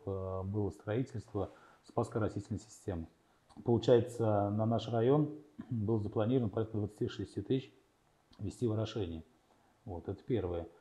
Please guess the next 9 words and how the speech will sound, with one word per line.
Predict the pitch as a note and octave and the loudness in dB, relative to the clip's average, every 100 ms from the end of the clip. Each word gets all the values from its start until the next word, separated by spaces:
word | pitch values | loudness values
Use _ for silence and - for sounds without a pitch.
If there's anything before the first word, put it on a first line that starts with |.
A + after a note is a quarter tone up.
| _ _ | _ _
Второе, | - A#2+ D#3+ A2+ | 2 6 8 6
то, | G2+ | 2
что | - G#2+ G2 | -2 -2 -2
мы, | G2+ G2+ | -2 -2
э, | F#2+ F#2+ F#2+ F#2 F#2 F#2 F#2 F#2+ F#2 | -4 -6 -8 -10 -10 -10 -10 -12 -6
провели | A2 G#2+ | -2 0
реконструкцию, | G2 G#2 F#2+ A#2 - A2 G#2 | -2 -4 -4 -4 -4 -2 0
ввели | G#2 | 0
новые, | G#2 G2+ G2 F#2+ F#2+ F#2+ | 2 2 2 0 -2 -4